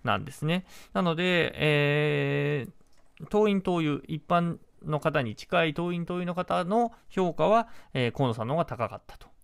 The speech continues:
いうことですね。で、これは、まあ、あの、決選投票でも、まあ、票数でわかるように、各都道府県の、まあ、これ一番を取った人が、ま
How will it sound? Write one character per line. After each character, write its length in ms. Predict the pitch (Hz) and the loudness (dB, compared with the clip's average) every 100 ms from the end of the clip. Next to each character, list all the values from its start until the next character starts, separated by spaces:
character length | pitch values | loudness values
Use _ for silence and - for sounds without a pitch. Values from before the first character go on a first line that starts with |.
| _ _ - | _ _ -6
い 60 | |
う 200 | 120 110 | -4 -4
こ 140 | 107 104 | -4 -4
と 100 | 92 | -6
で 80 | - | -10
す 140 | - | -4
ね。 200 | 123 143 - - - - | -2 -2 -8 -20 -18 -6
で、 100 | 208 | -2
こ 100 | 214 | 0
れ 80 | 226 | 0
は、 220 | 240 214 | 2 4
ま 200 | 185 190 | 4 4
あ、 40 | |
あ 40 | 175 | 4
の、 360 | 160 151 - - - | 2 0 -8 -16 -8
決 140 | - 165 | -6 -2
選 140 | 196 | 0
投 140 | 208 | 2
票 80 | 196 | 2
で 80 | 127 | 2
も、 100 | 113 | 2
ま 200 | 113 104 | 2 2
あ、 40 | |
票 200 | 127 135 | 2 -2
数 140 | 127 123 | -2 -2
で 60 | |
わ 120 | 104 107 | 0 0
か 120 | 117 | 0
る 80 | 104 | -2
よ 120 | 110 | -4
う 40 | |
に、 160 | 151 165 | -4 -2
各 200 | 202 175 | -2 -2
都 100 | 151 | 0
道 160 | 156 | 0
府 80 | 151 | 0
県 180 | 160 156 | -2 -2
の、 80 | 175 | -2
ま 80 | 160 | 0
あ、 20 | |
こ 100 | 147 | 0
れ 80 | 139 | 0
一 200 | 143 220 | -2 2
番 560 | 185 123 117 - 117 - | 2 2 -4 -10 -12 -8
を 140 | 160 | -4
取 120 | 190 | -4
っ 20 | 185 | 0
た 100 | 156 | -2
人 140 | 190 | 2
が、 100 | 208 | 2
ま 420 | 139 104 - 196 | 2 0 -4 -16